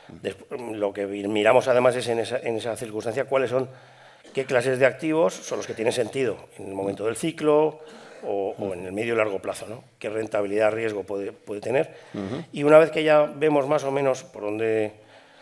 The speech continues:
Speaker 1: por dónde puede ser esto, buscar la manera de interpretar esta,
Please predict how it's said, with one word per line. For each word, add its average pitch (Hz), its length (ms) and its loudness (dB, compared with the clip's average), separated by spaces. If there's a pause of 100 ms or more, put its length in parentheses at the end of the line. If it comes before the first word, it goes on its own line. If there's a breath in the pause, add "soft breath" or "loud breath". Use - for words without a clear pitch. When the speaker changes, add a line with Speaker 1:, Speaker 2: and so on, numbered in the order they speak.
(180 soft breath)
Speaker 1:
por 123 160 -2
dónde 117 360 2
puede 120 260 -2
ser 120 140 -4
esto, 143 340 -6
buscar 135 720 -2 (880 soft breath)
la 117 240 4
manera 123 460 6
de 139 80 4
interpretar 113 580 -2
esta, 117 720 0